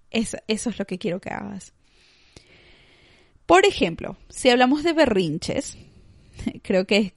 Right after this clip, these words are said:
que siempre utilizo los ejemplos de berrinches porque creo que es una, mm, creo que es muy común, especialmente si estamos hablando de niños pequeños o, de nuevo, si es que tenemos personas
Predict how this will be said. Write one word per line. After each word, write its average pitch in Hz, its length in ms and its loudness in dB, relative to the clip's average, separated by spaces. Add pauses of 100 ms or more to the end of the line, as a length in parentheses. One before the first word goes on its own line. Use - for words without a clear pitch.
que 226 120 0
siempre 311 360 2
utilizo 226 440 2
los 247 160 4
ejemplos 190 340 0
de 185 80 2
berrinches 170 400 -4
porque 190 300 -6
creo 180 280 -4
que 160 140 0
es 180 80 0
una, 170 460 -2
mm, 160 260 -8 (500)
creo 330 140 -2
que 427 60 2
es 311 80 -2
muy 320 140 -4
común, 214 540 -4
especialmente 240 560 2
si - 80 -2
estamos 214 360 0
hablando 180 340 0
de 180 120 4
niños 170 280 -6
pequeños 247 760 2 (340)
o, 285 380 4
de 185 140 -4
nuevo, 160 420 -2
si - 160 -6
es 196 100 -6
que 190 120 -8
tenemos 170 340 -6
personas 175 600 -6